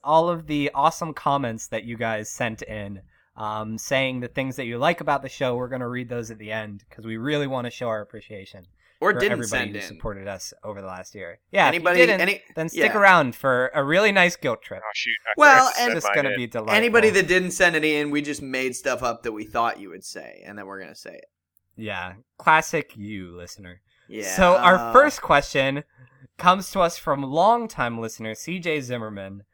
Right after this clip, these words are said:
Speaker 1: who wants to know, which is better, Beatles or Rolling Stones? As in the family of insects and rocks that are mo-, mo-, blah, blah, blah, and rocks that are moving across a plane.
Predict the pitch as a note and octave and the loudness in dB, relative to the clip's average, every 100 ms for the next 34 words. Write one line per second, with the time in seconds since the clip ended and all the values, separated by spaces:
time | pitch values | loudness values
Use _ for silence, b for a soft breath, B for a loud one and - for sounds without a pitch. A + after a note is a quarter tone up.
0 | _ _ - D#3 D#3 G3+ A3 - F3 D#3+ | _ _ -8 -2 2 2 2 -6 -4 -2
1 | G#2+ F#2+ G2 _ _ _ _ _ - E3 | -2 -4 -12 _ _ _ _ _ -12 -6
2 | D4 - A3 D3+ C3+ F#2+ E2 G2+ _ _ | -4 -4 -6 0 0 0 -6 -16 _ _
3 | _ _ _ _ G3+ B3+ C#4 D4 D4 - | _ _ _ _ -2 2 4 2 -2 -12
4 | - _ _ - C#3 C3+ D3+ D3+ C#3+ - | -20 _ _ -8 -4 2 2 2 -2 -6
5 | - A2+ F2+ E2 F#2 - _ - D#3 F3+ | -4 -4 -6 -12 -20 -20 _ 0 0 2
6 | F#3 E3+ E3 B2+ D3 F3 D#3+ C#3+ B2+ C3+ | 0 0 -4 -6 0 2 2 2 -2 -6
7 | C3+ B2+ A2 - - A#2+ A#2 A#2 - - | -4 -4 -4 -6 -12 -8 -2 0 -2 -8
8 | G#2 G2 G2 F#2+ - B2+ B2+ B2 _ C3+ | -8 -8 -12 -16 -14 -10 -8 -10 _ -6
9 | D#3 D3+ G#2 - _ C3+ C3+ B2+ A#2 C#3 | -2 -2 -2 -8 _ -2 -2 -2 4 6
10 | G#2 - - _ _ A#2+ A#2+ A#2 A#2 A2+ | 4 0 -18 _ _ -4 -2 -2 -4 -6
11 | G#2 G2+ G#2+ F#2 G#2+ G#2 E2+ - A2 | -8 -6 -6 -8 -12 -16 -18 -20 -20